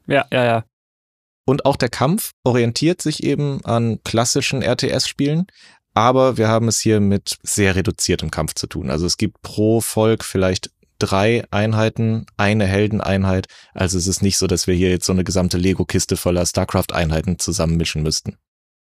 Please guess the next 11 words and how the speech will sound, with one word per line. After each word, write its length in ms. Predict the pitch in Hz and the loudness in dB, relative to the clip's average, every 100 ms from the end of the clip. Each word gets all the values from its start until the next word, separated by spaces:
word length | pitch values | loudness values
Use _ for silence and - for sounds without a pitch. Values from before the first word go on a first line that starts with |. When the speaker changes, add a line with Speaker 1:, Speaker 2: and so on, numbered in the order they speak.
| _ | _
Speaker 1:
Und 240 | - 151 - | -4 -4 0
auch 280 | 160 175 - | 2 2 0
so 160 | 175 | -2
im 160 | 139 170 | 0 0
Bereich 500 | 160 143 151 160 - | 0 0 0 -2 -6
Fähigkeiten 1160 | - 147 135 156 175 - - 151 156 - - | -6 -2 0 0 -2 -6 -4 0 0 -2 -4
und 120 | 147 147 | -4 -2
so 260 | 151 147 | -2 -2
ist 320 | - 139 - | -2 -6 -6
man 160 | 139 135 | -4 -2
da, 280 | 127 127 | 0 -2